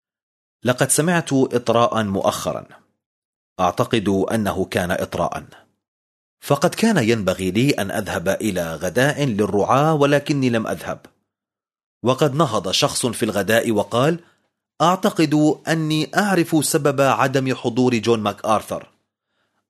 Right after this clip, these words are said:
أعتقد أنه لم يجد طريقا كتابيا متاحا للوصول إلى هنا." أعتقد أن هذا كان إطراء، وأعتقد أنه فهمني فهما صحيحا، وأعتقد أن سمعة كنيسة النعمة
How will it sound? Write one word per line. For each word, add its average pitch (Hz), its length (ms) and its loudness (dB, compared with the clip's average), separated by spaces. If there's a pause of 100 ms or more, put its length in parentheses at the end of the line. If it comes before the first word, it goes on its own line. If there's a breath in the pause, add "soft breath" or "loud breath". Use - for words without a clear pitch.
أعتقد 185 420 2
أنه 160 400 2
لم 131 220 0
يجد 135 260 2
طريقا 131 640 0
كتابيا 165 600 0
متاحا 131 760 0 (260 soft breath)
للوصول 120 480 2
إلى 101 260 0
هنا." 85 400 -6 (960)
أعتقد 113 760 2
أن 113 180 -2
هذا 92 640 0 (220)
كان 92 200 -2
إطراء، - 720 -2 (880)
وأعتقد 143 480 2
أنه 139 600 0
فهمني 113 640 -2
فهما 95 360 -6
صحيحا، - 600 -8 (720 loud breath)
وأعتقد 127 600 2
أن 127 320 2
سمعة 104 500 0
كنيسة 107 520 -2
النعمة 98 500 -2